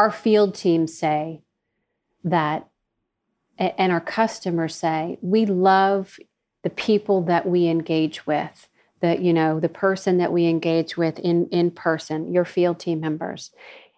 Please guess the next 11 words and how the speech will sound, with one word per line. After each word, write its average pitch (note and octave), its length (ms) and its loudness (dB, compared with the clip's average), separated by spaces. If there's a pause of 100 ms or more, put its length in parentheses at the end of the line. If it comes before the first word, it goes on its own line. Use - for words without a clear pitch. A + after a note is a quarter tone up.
The E3 100 0
challenge G3+ 600 2
resides D#3+ 600 0
when E3+ 160 0
our D#3+ 120 0
field G#3 340 2
team F3+ 180 -2
members E3 360 -2
have E3+ 240 -6
to F3 80 -6
go E3 360 0